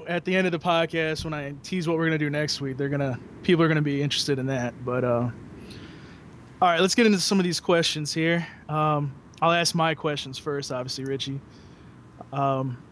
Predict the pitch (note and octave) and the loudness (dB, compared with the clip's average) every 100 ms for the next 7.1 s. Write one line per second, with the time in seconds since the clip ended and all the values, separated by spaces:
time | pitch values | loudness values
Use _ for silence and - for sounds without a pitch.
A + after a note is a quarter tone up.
0 | - - - D3+ F3 G#3+ A#3+ G#3+ F#3+ F#3 | -20 -20 -4 2 4 4 2 2 4 4
1 | F3 E3+ E3 D#3 C#3+ C3+ C#3 B2 - - | 2 -2 -2 -2 -4 -6 -8 -10 -12 -16
2 | - D3+ F#3+ G3+ F#3 E3+ D#3+ - - - | -8 -2 4 4 4 2 -2 -12 -20 -20
3 | - D#3 D#3+ D3 D3 D#3 C#3+ C#3 - D3+ | -4 2 2 2 -2 -2 -2 -2 0 0
4 | D3+ D#3 D3+ D3+ D3+ B2 C3+ C3+ C3+ C3 | 0 0 0 2 2 2 0 -2 -2 -6
5 | - - - - D#3 D3+ D3 D#3+ D#3+ - | -12 -20 -18 0 2 4 4 4 4 2
6 | D#3+ D#3+ D#3 C#3+ C#3+ D#3 D3+ D3+ D3+ D3+ | 2 4 2 0 -2 0 2 2 2 -2